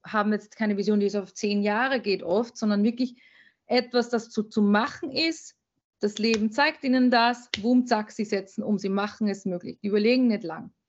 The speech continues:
Und, ähm, ich habe gemerkt, in, in der Begleitung von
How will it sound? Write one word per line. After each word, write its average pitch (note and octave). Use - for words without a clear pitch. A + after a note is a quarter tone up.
Und, A#3+
ähm, A3
ich C4+
habe D#4
gemerkt, A#3
in, G#3+
in G#3+
der -
Begleitung G#3
von G#3